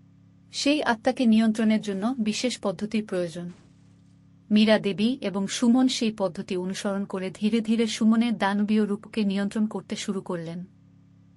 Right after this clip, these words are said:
তাদের প্রচেষ্টায় সুমন তার আসল রূপ ফিরে পেল এবং তার দানবীয় শক্তি থেকে মুক্তি পেল। সুমন তার জীবনে ফিরে এল এবং সে তার কাছে ক্ষমা চেয়ে তাকে ফিরিয়ে আনার চেষ্টা করল।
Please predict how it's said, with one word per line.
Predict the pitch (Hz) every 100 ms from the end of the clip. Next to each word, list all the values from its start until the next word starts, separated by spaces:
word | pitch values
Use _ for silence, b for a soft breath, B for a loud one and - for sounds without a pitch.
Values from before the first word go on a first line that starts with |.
| _ _
তাদের | - 202 208
প্রচেষ্টায় | - 214 233 220 233 226
সুমন | - 240 254 254
তার | 247 -
আসল | 190 - 240 202
রূপ | 214 214
ফিরে | - 220 220
পেল | 185 165 170 b b
এবং | 190 196
তার | 185 196 175
দানবীয় | 180 180 208 233
শক্তি | 233 240 220 220
থেকে | 220 226
মুক্তি | 220 208 - -
পেল। | 175 160 165 _ _ _ _ - _ _ _ _
সুমন | - 262 247 302 294
তার | 254 214
জীবনে | 214 226 233
ফিরে | 220 214 196 190
এল | 185 180
এবং | 185 190 196
সে | - 214
তার | 214
কাছে | 214 208 - 220
ক্ষমা | 220 208 220
চেয়ে | 208 190
তাকে | 185 202
ফিরিয়ে | - 214 220
আনার | 208 196
চেষ্টা | 202 208 - 180
করল। | 170 160